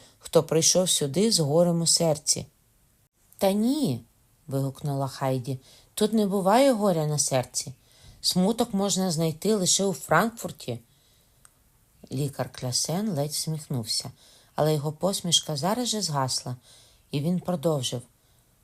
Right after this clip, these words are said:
«А якщо хтось принесе свою печаль з Франкфурта сюди, на полонину, що йому тоді робити?» «Якщо не знаєш, що робити далі,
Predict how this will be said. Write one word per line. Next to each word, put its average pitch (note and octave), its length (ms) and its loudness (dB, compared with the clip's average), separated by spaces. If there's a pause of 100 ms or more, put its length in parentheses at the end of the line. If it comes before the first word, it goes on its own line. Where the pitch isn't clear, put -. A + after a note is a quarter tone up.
(160)
«А D3 140 -4
якщо E3 360 -4
хтось G3+ 320 -4
принесе F#3+ 580 -2
свою F3 380 -2
печаль F#3 520 -2 (340)
з - 100 -8
Франкфурта E3+ 800 -4
сюди, C3+ 460 -2 (500)
на C#3 80 -2
полонину, D3+ 760 -2 (480)
що - 240 -4
йому F3+ 220 0
тоді C3 300 -4
робити?» B2 520 -6 (1300)
«Якщо C#3+ 340 -2
не F3+ 140 0
знаєш, F3 400 -2
що - 220 -2
робити F3 460 -2
далі, C#3+ 420 -2